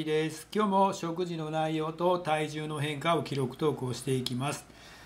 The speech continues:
サムネイルはポークハンバーグです。ポークハンバーグ、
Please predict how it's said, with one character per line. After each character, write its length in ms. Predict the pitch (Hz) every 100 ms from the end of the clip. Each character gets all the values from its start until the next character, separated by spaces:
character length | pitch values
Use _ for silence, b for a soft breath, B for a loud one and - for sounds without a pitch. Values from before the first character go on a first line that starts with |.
| B
サ 220 | - 220
ム 140 | 226 233
ネ 160 | 233
イ 20 |
ル 80 | 220
は 320 | 208 208 214 -
ポ 160 | 175 180
ー 80 | 175
ク 80 |
ハ 140 | 175 196
ン 100 | 180
バ 80 | 135
ー 260 | - -
グ 120 | 135 - _ _ _ - -
で 100 | 139
す。 140 | 131 - - - - - - - - - - B B B -
ポ 160 | 170 175
ー 80 |
ク 80 | 175
ハ 140 | 151 170
ン 100 | 165
バ 240 | 160 135
ー 40 |
グ、 140 | 110